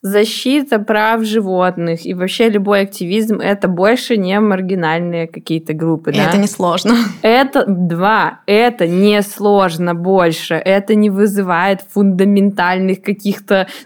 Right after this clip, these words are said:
Speaker 1: сдвигов в твоей жизни, чтоб она стала там: «О боже, у меня такая сложная жизнь, еще нужно добавить там к-». Нет, все, да, все, что это вызывает, это какие-то перемены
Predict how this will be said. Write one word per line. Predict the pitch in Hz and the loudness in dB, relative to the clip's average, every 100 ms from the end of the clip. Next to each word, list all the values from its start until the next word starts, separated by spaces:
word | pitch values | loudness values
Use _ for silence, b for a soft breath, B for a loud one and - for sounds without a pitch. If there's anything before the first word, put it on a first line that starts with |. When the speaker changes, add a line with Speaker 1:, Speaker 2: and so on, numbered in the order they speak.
| - | -6
Speaker 1:
сдвигов | 180 170 175 202 208 233 185 190 185 | -4 -2 0 0 4 4 4 2 0
в | - | -6
твоей | 196 190 202 | 0 4 4
жизни, | 190 180 170 202 202 175 180 | 4 2 2 2 4 2 -2
чтоб | 175 180 - | -2 -4 -2
она | 175 180 | -2 -2
стала | - - 156 - | -4 -4 -4 -4
там: | - 85 73 - | -6 -6 -8 -12
«О | 120 117 | -10 -10
боже, | - 135 196 120 | -6 -6 -4 -2
у | |
меня | 226 208 214 | -2 -2 -4
такая | - - 214 | -8 -10 -10
сложная | - 190 175 147 | -10 -8 -8 -6
жизнь, | 190 202 262 214 | -4 -4 -4 -4
еще | 175 - - | -8 -10 -6
нужно | 208 196 170 190 | -6 -8 -10 -8
добавить | 196 208 - 196 202 226 | -6 -2 -2 0 -2 -4
там | 160 196 | -6 -6
к-». | 208 B B - | -10 B B 2
Нет, | 220 226 160 - | 6 6 4 0
все, | - 254 180 160 | -4 2 2 2
да, | 190 254 | 2 0
все, | 240 262 | -2 -4
что | 254 240 | 0 0
это | 226 | 0
вызывает, | 214 240 220 214 320 294 | 2 2 2 2 0 0
это | 214 190 | 0 -2
какие-то | 220 220 247 247 | -2 -2 0 0
перемены | 220 190 196 208 233 196 180 180 | 0 2 2 4 4 4 2 0